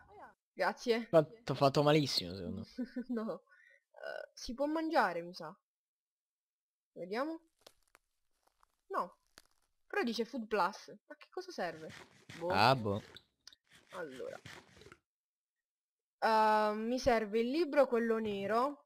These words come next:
Speaker 1: Così iniziamo già con questi sered bricks a craftare un po' di roba. Allora, innanzitutto dobbiamo craftarci i, mm, i brick che si craftano mettendone,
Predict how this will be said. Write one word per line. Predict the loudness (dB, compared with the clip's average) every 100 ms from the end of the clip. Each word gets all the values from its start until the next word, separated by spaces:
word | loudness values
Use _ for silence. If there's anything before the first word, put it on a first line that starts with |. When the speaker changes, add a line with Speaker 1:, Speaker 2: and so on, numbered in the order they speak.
| -6
Speaker 1:
Così | -2 0
iniziamo | -2 -2 -2 -2 0 0
già | 2 2
con | -2 -4
questi | -6 -6 -10
sered | -4 -2 -4 -6
bricks | -6 -6 -6 -6 -6 -8 _ _ _ -8
a | -8
craftare | -4 -4 -2 0 0
un | 0 -4
po' | -6
di | -6
roba. | -6 -6 -4 -4
Allora, | -4 -4 -4
innanzitutto | -6 -10 -12 -12 -2 0 -2 -6
dobbiamo | -10 -6 -8 -8
craftarci | -12 -12 -8 -8 -8 -12 -14 -14 _ _ _ _ _ _ _ _ _ -10
i, | -6 -4 -4
mm, | -4 -6 -6 -6 -8 -10 -12 -16 _ -8
i | -4
brick | -2 -2 -2
che | -2 -2
si | 2
craftano | 2 2 0 2
mettendone, | 0 0 -2 0 0 2 0 -4